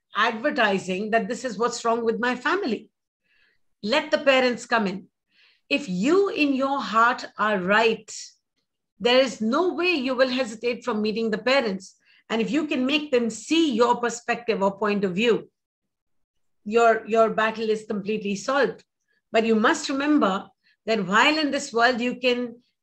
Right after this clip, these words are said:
satisfy some of the people a hundred percent all of the time,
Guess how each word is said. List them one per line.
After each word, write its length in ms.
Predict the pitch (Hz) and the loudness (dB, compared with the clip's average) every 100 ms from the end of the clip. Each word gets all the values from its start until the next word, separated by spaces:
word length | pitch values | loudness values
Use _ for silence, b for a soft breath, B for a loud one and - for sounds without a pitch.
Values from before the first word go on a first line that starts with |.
| _ _ | _ _
satisfy 640 | - 240 247 285 - 294 | -2 0 0 -2 0 2
some 320 | 294 - 277 | 0 0 0
of 160 | 302 220 | 0 -2
the 80 | 254 | -4
people 340 | 254 247 302 | -4 -4 0
a 60 | 285 | 0
hundred 500 | 220 294 294 247 - | 0 0 2 0 -2
percent 460 | - - 196 175 - _ _ _ _ | -4 -2 -2 -4 -10 _ _ _ _
all 200 | 262 311 | 2 4
of 140 | 240 | 4
the 80 | 233 | 0
time, 420 | - 190 208 285 | 0 0 0 -6